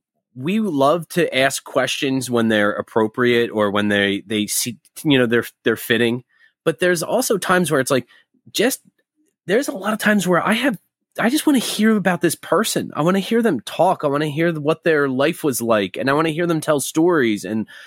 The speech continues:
I, I think I'm so grateful that something that started as kind of just like a,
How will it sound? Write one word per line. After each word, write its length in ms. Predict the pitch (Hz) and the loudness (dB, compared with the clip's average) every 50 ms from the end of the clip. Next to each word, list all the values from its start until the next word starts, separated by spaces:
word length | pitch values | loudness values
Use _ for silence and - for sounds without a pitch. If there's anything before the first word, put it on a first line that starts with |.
| - - - _ _ _ _ - | -20 -20 -20 _ _ _ _ -2
I, 120 | 139 139 - - | -2 -2 0 -2
I 120 | 143 143 | -2 -2
think 400 | - - 175 165 156 139 - - _ _ _ _ _ _ _ _ | 0 0 0 0 0 -4 -8 -16 _ _ _ _ _ _ _ _
I'm 120 | 139 160 180 | -2 0 0
so 220 | - - 202 185 | 2 2 0 0
grateful 460 | 139 - 147 147 151 139 - 156 139 | 2 2 0 0 0 0 -2 -2 0
that 320 | 127 127 117 110 110 - - _ _ _ _ | 2 2 2 2 0 -2 -4 _ _ _ _
something 520 | - - - 175 160 160 - 180 170 165 | -10 -2 0 0 0 0 0 0 2 2
that 180 | 160 147 131 - | 2 2 0 -2
started 720 | - - - - 127 127 131 131 135 131 131 120 104 - - _ _ _ _ _ - | -6 -6 -2 0 2 2 2 2 0 0 -2 -2 -4 -10 -18 _ _ _ _ _ -4
as 520 | 123 127 123 120 117 117 - - - - - | 0 0 2 2 0 -2 -4 -6 -8 -10 -12
kind 260 | - - 131 131 127 | -6 -2 0 0 2
of 100 | 127 120 | 0 -2
just 260 | - - 127 - - 131 | -2 -4 -6 -4 0 0
like 220 | 117 113 - - | 0 0 0 0
a, 340 | 110 104 104 101 98 98 | 0 2 2 2 0 -2